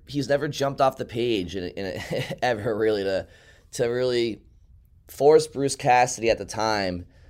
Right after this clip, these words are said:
or Don Sweeney to, to keep him there. He, like, look, if the Bruins, here's the thing, and I know I'm kind of contradicting myself from earlier, but, like, if, if Jack Studnicka went out there and got a hat trick one game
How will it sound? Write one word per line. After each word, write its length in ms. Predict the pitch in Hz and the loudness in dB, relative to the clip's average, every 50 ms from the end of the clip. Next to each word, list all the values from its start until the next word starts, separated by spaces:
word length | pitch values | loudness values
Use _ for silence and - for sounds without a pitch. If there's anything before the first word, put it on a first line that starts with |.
| - _ _ _ - | -20 _ _ _ -2
or 200 | 101 104 104 104 | 0 0 0 2
Don 260 | 95 110 107 107 104 | 2 2 2 2 -2
Sweeney 520 | - - - 107 110 110 107 104 101 95 | -6 -8 -6 -4 -4 -4 -4 -4 -4 -6
to, 420 | 90 92 - 104 101 98 95 90 - | -6 -6 -4 0 2 2 2 0 -2
to 180 | - - - | -4 -8 -10
keep 320 | 90 - - 113 123 - - | -10 -10 -8 -8 -8 -8 -8
him 120 | 98 92 | -8 -6
there. 120 | 87 80 80 | -4 -4 -4
He, 160 | 90 - - | -2 0 2
like, 220 | - 107 101 - - - - _ | 2 2 2 -2 -14 -20 -14 _
look, 220 | - - 175 - 82 | 4 6 6 6 6
if 160 | 117 127 - | 2 -2 -2
the 80 | 135 | -2
Bruins, 400 | 104 - 131 185 247 277 247 - - - - - _ _ | -2 -2 0 0 0 0 -2 -4 -8 -14 -20 -20 _ _
here's 240 | - - 220 240 220 | -4 0 2 2 0
the 60 | 196 | 0
thing, 360 | - - 180 147 107 85 80 - - _ _ _ - _ _ _ - - - _ - | -2 0 0 0 0 -4 -8 -14 -18 _ _ _ -20 _ _ _ -20 -20 -12 _ 0
and 80 | 131 | 2
I 100 | 143 147 | 2 4
know 140 | 156 175 180 | 4 6 4
I'm 100 | 170 160 | 4 4
kind 200 | 139 - 156 147 | 4 4 4 4
of 100 | 143 131 | 4 2
contradicting 480 | - - 135 135 131 - 127 143 135 131 | 0 0 -2 -2 -2 -4 -8 -6 -4 -4
myself 300 | 123 117 - 127 117 - | -4 0 2 0 0 0
from 80 | 104 | 0
earlier, 320 | 104 113 131 143 135 120 107 | -2 2 2 4 4 4 4
but, 140 | - 113 101 | 4 2 2
like, 340 | 101 107 101 95 - - - _ _ _ _ - - - - _ | 4 4 2 2 -2 -6 -20 _ _ _ _ -20 -20 -20 -6 _
if, 240 | - 156 151 151 - | 4 4 4 4 4
if 200 | - 160 151 - | 2 0 0 2
Jack 320 | - 139 151 165 190 226 - | 4 6 8 8 8 6 2
Studnicka 380 | - - - 131 156 170 147 | -4 -6 -6 -6 -6 -4 -2
went 120 | 123 113 110 | -2 0 0
out 200 | 113 131 127 - | 0 0 0 0
there 200 | 113 90 85 85 | 0 0 0 0
and 80 | 90 | 0
got 140 | 92 101 95 | 0 0 0
a 60 | 85 | 0
hat 260 | 82 95 98 117 123 | 0 0 0 0 0
trick 120 | - 110 - | -2 -4 -6
one 200 | 87 87 82 76 | -6 -8 -8 -8
game 320 | 76 80 78 76 78 82 | -8 -8 -8 -8 -10 -14